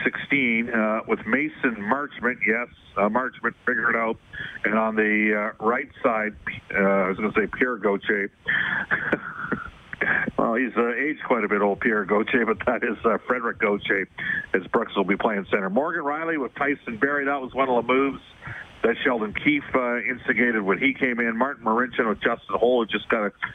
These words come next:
contract extension. Travis Dermott with Cody Ceci. Barrie, Ceci, and the injured Jake Muzzin,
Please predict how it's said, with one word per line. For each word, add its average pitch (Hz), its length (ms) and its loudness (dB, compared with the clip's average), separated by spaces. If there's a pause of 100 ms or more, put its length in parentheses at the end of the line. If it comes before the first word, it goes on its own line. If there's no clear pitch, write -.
contract 120 480 -2
extension. 107 480 -4
Travis 110 440 -4
Dermott 127 340 0 (420)
with - 120 0
Cody 120 320 0 (140)
Ceci. 127 500 2 (160)
Barrie, 139 440 -2 (100)
Ceci, 143 460 0
and 113 160 0
the 110 180 0
injured 135 400 0
Jake 131 240 -2
Muzzin, 117 420 -2